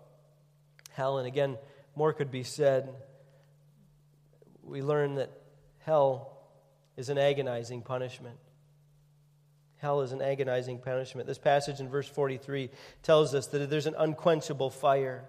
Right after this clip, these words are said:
Verse forty-eight says, "The fire is not quenched." There are all kinds of pictures that describe hell in the Bible,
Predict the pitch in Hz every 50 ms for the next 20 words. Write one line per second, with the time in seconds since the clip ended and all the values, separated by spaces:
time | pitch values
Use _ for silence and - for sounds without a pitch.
0 | - - - _ _ _ _ - 160 165 - - - 165 160 151 151 156 156 147
1 | 135 - 147 131 127 139 - - - 160 156 156 151 151 139 139 151 156 147 135
2 | 151 151 135 131 - - - - 143 139 135 127 131 - - - - - - -
3 | - - - - - - - - - - - - - _ _ _ _ - _ _
4 | _ _ _ _ _ _ _ _ _ _ _ _ _ _ 135 139 143 139 143 147
5 | 151 156 151 - 165 165 165 160 143 143 - - - 185 180 185 - - 156 143
6 | 135 110 131 135 135 135 127 - - - 160 147 139 139 143 139 139 127 131 131
7 | 131 131 135 131 127 123 120 127 120 127 127 123 131 127 127 127